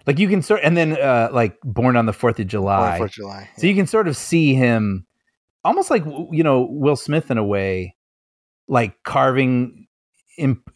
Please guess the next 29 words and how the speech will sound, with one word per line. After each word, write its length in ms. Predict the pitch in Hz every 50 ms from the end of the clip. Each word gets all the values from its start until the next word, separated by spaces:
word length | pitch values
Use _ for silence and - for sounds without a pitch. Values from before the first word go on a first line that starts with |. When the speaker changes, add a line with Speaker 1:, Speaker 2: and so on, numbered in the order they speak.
| _ _ _ _ _ _
Speaker 1:
willing 840 | - 151 110 110 127 165 185 190 175 165 147 139 127 117 113 101 98
the 80 | 98 110
path 400 | - - - 113 107 101 90 - -
that, 180 | 110 107 - -
you 240 | - - - - 117 110
know, 160 | 104 - 113
the 140 | 104 117 110
career 280 | - - 113 110 107
that 120 | 98 101 92
he 100 | 98 95
wants. 480 | 90 90 90 82 73 - - - - _ _ _ _ _ _ _ _ _ _ _ _ -
Speaker 2:
Yeah. 260 | - 110 101 98 101 - -
Speaker 1:
Right? 340 | 104 104 104 104 110 - -
Like, 180 | - 120 110 104
I, 120 | 110 117
I, 420 | 131 - 113 110 113 117 - 104 107
I 80 | 117
do 200 | 113 104 123 143
wanna 240 | 147 151 143 127 117 107 117 - _ -
be 120 | 123 113
the 120 | 101 107
blockbuster 540 | 95 107 101 101 98 - 107 95 - - 98
guy, 220 | 92 101 101 101 101
but 140 | 95 101
I 40 | 101
also 240 | 101 101 101 - 101
wanna 180 | 98 101 98 95
make 220 | 98 98 92 -
these 460 | - 95 92 90 87 - - - -